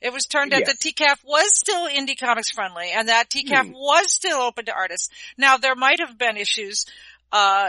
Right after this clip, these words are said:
Speaker 1: you know, along those lines, but, uh, in general, it seemed to be a fairly, uh, happy event, very happy. In fact, a very happy event. You know, there was still,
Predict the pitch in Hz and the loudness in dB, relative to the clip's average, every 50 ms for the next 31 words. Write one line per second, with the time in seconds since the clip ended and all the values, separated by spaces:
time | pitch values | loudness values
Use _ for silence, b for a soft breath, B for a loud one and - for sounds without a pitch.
0 | 156 170 208 240 226 208 190 190 196 202 196 190 190 190 185 185 185 185 175 185 | -2 -4 -4 -2 0 0 0 -2 -2 -2 -2 -2 -2 -2 -2 -6 -6 -6 -4 -2
1 | 170 165 170 175 190 196 - - - 185 190 185 185 185 185 185 - - 233 247 | 0 0 0 -2 -2 -4 -6 -4 -2 0 0 2 2 2 2 0 -2 -4 -4 -4
2 | 247 247 226 - 349 403 440 427 415 415 403 370 370 349 - - - 339 320 320 | -4 -4 -2 0 2 2 2 0 -2 -2 -2 -2 -4 -4 -4 -4 -2 -4 -4 -4
3 | 294 311 302 226 247 269 262 254 240 233 - - - 262 240 233 233 226 226 220 | -4 -8 -6 -4 -2 -2 0 0 0 -2 -2 -6 -4 -2 -2 0 -2 -4 -4 -6
4 | 226 220 214 214 214 208 - B B B B B B B B B B _ _ _ | -8 -6 -4 -4 -4 -4 -6 B B B B B B B B B B _ _ _
5 | _ _ _ - 175 190 190 185 185 185 185 180 180 180 175 180 180 175 175 180 | _ _ _ 0 2 4 4 4 4 2 2 2 2 2 2 0 0 -2 0 2
6 | 180 185 190 - 214 208 202 190 185 240 269 254 180 - _ - 185 185 202 220 | 2 2 0 -2 -8 -8 -8 -4 0 2 2 2 0 -2 _ -8 -4 -2 -2 0
7 | 254 226 185 156 156 - - 285 269 - 370 359 - 359 311 359 349 349 330 269 | 0 2 2 2 0 0 -6 -10 -6 -6 -6 -6 -6 -8 -6 -4 -2 -2 0 0
8 | 214 196 - 202 185 - 170 170 180 269 339 415 415 427 415 427 415 403 - - | -2 -2 -2 -4 -6 -4 -4 -6 -6 -4 -2 -2 0 0 0 0 -2 -2 -2 -2
9 | 403 392 349 | -2 -2 -2